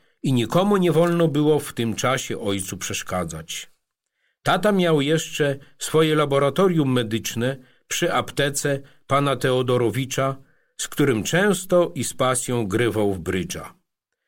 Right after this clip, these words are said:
Bywał też w kasynie oficerskim, a razem z mamą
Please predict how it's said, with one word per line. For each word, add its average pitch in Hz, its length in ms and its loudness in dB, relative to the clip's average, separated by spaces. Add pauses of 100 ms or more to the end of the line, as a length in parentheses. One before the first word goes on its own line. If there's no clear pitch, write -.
(320)
Bywał 151 340 4
też 131 220 -4
w - 140 -14
kasynie 180 460 -2
oficerskim, 143 880 -4 (360)
a 117 120 0
razem 190 360 2
z 127 60 -4
mamą 160 520 2